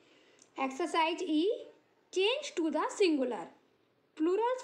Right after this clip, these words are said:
form are given here, we have to write the singular form. So first is brushes, brush,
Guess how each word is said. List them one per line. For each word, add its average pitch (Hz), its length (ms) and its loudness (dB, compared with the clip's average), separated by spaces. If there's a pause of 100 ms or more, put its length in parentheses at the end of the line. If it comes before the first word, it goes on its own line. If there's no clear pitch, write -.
form 311 300 0
are 262 200 0
given 262 300 0
here, 392 400 0
we 381 160 2
have 294 240 -2
to 311 100 0
write 240 280 -2
the 415 180 0
singular 320 400 2
form. 175 320 -10 (760)
So - 160 -8
first 370 360 -2
is 415 180 2 (100)
brushes, 415 540 0 (720)
brush, 262 540 -2